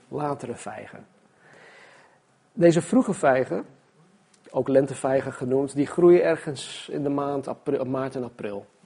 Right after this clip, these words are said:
Afhankelijk van het weer. Deze zijn kleiner, ze zijn minder zoet, ze zijn eigenlijk niet zo lekker. Als je, als je echt een vijg, ehm, hoe zeg je dat, connoisseur bent, eh,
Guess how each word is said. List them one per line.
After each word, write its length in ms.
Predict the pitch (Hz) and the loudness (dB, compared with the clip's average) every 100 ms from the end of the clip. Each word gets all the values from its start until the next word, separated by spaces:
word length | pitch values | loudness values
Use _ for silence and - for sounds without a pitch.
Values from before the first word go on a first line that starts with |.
| _ - _ _ _ _ _ _ _ | _ -20 _ _ _ _ _ _ _
Afhankelijk 380 | - 123 110 - | -10 -8 -8 -10
van 100 | 113 | -10
het 120 | 104 | -10
weer. 260 | 110 110 117 _ _ _ _ _ - - - - _ | -14 -16 -20 _ _ _ _ _ -20 -20 -20 -20 _
Deze 280 | - 160 147 | 6 6 6
zijn 360 | 143 165 151 143 | 2 4 4 0
kleiner, 680 | - 156 151 170 175 180 - _ _ _ _ _ - - _ _ | 0 4 6 6 4 0 -8 _ _ _ _ _ -20 -20 _ _
ze 160 | - | -6
zijn 300 | 131 139 139 | 0 0 2
minder 360 | 147 156 135 117 | 4 4 4 0
zoet, 380 | - 151 165 - | 4 6 6 2
ze 100 | 131 | -6
zijn 400 | 147 139 139 - - | -4 0 -2 -2 -4
eigenlijk 380 | 180 202 180 156 | 0 0 2 2
niet 140 | 160 | 2
zo 120 | 156 | 2
lekker. 220 | 131 120 | 0 2
Als 200 | 147 147 | 2 0
je, 60 | - | 2
als 200 | 160 156 | 4 4
je 80 | - | 2
echt 200 | 196 - | 0 0
een 120 | 135 | -2
vijg, 640 | - - 175 196 202 - - - - - - | -4 2 4 6 2 -4 -16 -20 -20 -20 -8
ehm, 640 | 160 160 160 156 151 151 147 127 _ | 2 4 8 8 6 2 -2 -10 _
hoe 120 | - | -8
zeg 140 | 139 147 | -6 -4
je 60 | |
dat, 200 | 127 113 | -6 -6
connoisseur 540 | - 156 143 131 160 175 | -6 -2 -2 -2 -2 0
bent, 320 | 170 226 - - _ _ _ | -2 -6 -10 -20 _ _ _
eh, 180 | - | -12